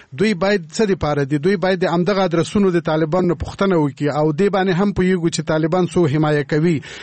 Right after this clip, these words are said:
زموږ دواړه همسایه هیوادونه یې حمایه کوي. د دوی نه عقلاً ملګري ملتونه پوښتنه نشي کولی، آیا زموږ حکومت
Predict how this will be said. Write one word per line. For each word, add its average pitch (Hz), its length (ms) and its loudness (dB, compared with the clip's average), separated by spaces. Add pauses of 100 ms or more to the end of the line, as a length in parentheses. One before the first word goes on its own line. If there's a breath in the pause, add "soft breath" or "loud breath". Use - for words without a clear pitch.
(140 loud breath)
زموږ 160 300 0
دواړه 190 220 2
همسایه 175 440 0
هیوادونه 170 560 2
یې 151 60 2
حمایه 156 280 2
کوي. 165 320 0
د 151 160 -2
دوی 196 120 2
نه 185 80 0
عقلاً 175 640 -2
ملګري 170 440 0
ملتونه 170 420 0
پوښتنه 180 360 -2
نشي 185 280 0
کولی، 196 300 2
آیا 185 300 0
زموږ 180 300 0
حکومت 165 400 0